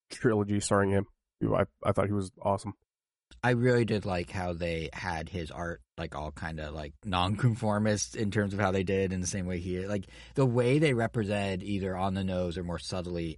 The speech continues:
Speaker 2: every sort of thing happening in the movie through the visuals was super cool.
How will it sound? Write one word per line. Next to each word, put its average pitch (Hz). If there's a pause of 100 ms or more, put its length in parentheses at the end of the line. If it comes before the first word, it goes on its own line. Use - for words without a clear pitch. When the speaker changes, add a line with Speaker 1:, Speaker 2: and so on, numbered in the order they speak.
Speaker 2:
every 90
sort 85
of 80 (640)
thing 117
happening 107
in 101
the 98
movie 95
through 92
the 90
visuals 98
was 90
super - (120)
cool. -